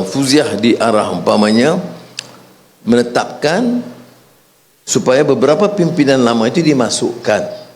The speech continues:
Memang ada protes. Dia kalah. Kalah buat perangai macam kalah lah. Ha, tapi dalam parti kita ini, kalah pertandingan bukan kalah perjuangan.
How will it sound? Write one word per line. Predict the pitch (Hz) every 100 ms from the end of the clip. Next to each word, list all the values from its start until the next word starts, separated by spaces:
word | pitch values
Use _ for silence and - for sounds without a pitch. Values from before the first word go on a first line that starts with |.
| 127
Memang | 160 156 120
ada | 104
protes. | 92 101 139 113 - - - - - - _ _ _
Dia | - 190
kalah. | 220 240 98 - - - - - _ _ _ _ -
Kalah | 131 220
buat | 196 160
perangai | 180 180 180 180
macam | 185
kalah | 208 185 -
lah. | 120 226 - - - - -
Ha, | 85
tapi | - 247
dalam | 196 175
parti | 165 165 165
kita | 156 156 170
ini, | 175 240 247 - - - _ _ _
kalah | 117 123 139 -
pertandingan | 117 110 117 113 113 156 208
bukan | 180 151
kalah | 120 107 95
perjuangan. | 113 120 175 214 131